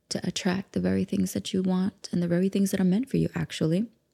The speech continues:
And so if they're already meant for you, that means that there are thought processes and belief systems that are already in place for you to step into receiving the very thing that you want.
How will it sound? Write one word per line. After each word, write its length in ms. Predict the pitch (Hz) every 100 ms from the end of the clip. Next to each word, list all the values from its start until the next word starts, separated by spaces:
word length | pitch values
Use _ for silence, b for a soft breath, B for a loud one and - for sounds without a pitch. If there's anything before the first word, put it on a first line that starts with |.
| _ _ _ _ - B B B B B
And 140 | 185 180
so 140 | 185
if 100 | 180
they're 180 | 202 240
already 320 | 247 202 196
meant 280 | 170 165 170
for 160 | - 175
you, 320 | 160 170 180 _ _ _ _ _ _ _ _ _ _ _ _ _ _ _ b b b
that 120 | - 190
means 380 | 190 208 196
that 120 | - 196
there 140 | 185
are 80 | 170
thought 260 | 175 170
processes 760 | - 175 165 - 165 180 165 -
and 300 | - 170 165
belief 380 | 165 185 254 -
systems 680 | - 165 - - 160 160
that 100 | 160
are 120 | 156 -
already 400 | 165 190 214 233
in 140 | 226
place 400 | - 170 160 165
for 120 | -
you 380 | 151 160 175 202
to 400 | 196 - 170 165
step 320 | - 175 170
into 640 | 160 156 156 156 - 160 156
receiving 640 | 151 - 226 196 160 160
the 80 | 165
very 220 | 156 156
thing 180 | 156 151
that 120 | 156
you 60 | 170
want. 220 | 180